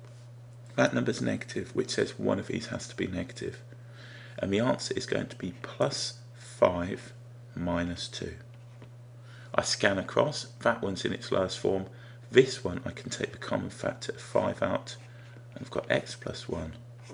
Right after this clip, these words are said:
five x minus two, and that can go to give us x plus one as a linear factor and five x minus two as the other linear factor, and now that is factored.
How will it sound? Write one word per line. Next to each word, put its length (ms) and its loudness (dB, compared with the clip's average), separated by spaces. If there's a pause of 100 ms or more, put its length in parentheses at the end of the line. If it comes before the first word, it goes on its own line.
(300)
five 600 -2
x 400 -6
minus 400 -6
two, 380 -2 (1040)
and 160 -2
that 180 -4
can 160 -8
go 280 -6 (340)
to 100 -8
give 220 0
us 140 -8 (100)
x 320 -2
plus 340 -8
one 280 -2 (640)
as 120 0
a 60 2
linear 380 2
factor 540 -2 (280)
and 100 -10
five 400 0
x 400 -4
minus 400 -6
two 360 -6 (260)
as 180 -2
the 120 2
other 160 -2
linear 320 -4
factor, 480 -6 (500)
and 160 -4
now 300 0
that 120 2
is 140 -6
factored. 560 -6